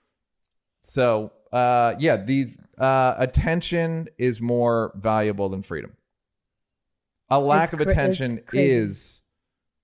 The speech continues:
Speaker 1: oppression. A lack of attention. It really is now. That's how people think of it. A lack of attention is, um, imprisonment.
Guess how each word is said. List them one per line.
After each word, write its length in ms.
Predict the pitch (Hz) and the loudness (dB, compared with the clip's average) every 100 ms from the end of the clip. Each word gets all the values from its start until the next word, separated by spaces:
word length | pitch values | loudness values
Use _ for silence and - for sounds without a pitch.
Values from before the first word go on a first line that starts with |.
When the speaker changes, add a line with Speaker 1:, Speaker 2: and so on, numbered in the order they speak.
| _ _ _ | _ _ _
Speaker 1:
oppression. 760 | 110 95 110 95 - 85 76 - _ _ _ _ _ - | -4 -2 -2 -2 -6 -10 -12 -20 _ _ _ _ _ -4
A 60 | 113 | 0
lack 320 | 117 120 117 | 2 2 0
of 60 | |
attention. 420 | 110 113 110 101 - | -4 -2 -6 -6 -4
It 140 | 143 | -2
really 300 | 156 190 165 | 2 2 4
is 160 | 165 135 | 2 0
now. 120 | 92 | -2
That's 160 | 113 151 | -2 0
how 80 | |
people 220 | 139 135 117 | -2 -2 -4
think 160 | 117 | -6
of 60 | 92 | -6
it. 120 | - _ _ _ | -12 _ _ _
A 120 | 123 123 | 0 2
lack 320 | 131 147 160 | 2 0 0
of 80 | 147 | -4
attention 720 | 131 156 147 - 107 98 98 - _ _ _ _ _ | -2 -6 -6 -6 -6 -6 -10 -16 _ _ _ _ _
is, 680 | 123 120 117 107 - - _ _ _ _ _ _ | 2 2 2 -2 -10 -20 _ _ _ _ _ _
um, 640 | 110 104 101 95 92 85 - _ _ _ _ _ _ _ - | -2 0 0 -2 -6 -10 -14 _ _ _ _ _ _ _ -6
imprisonment. 640 | 117 107 107 92 65 50 | -4 -2 -4 -4 -12 -16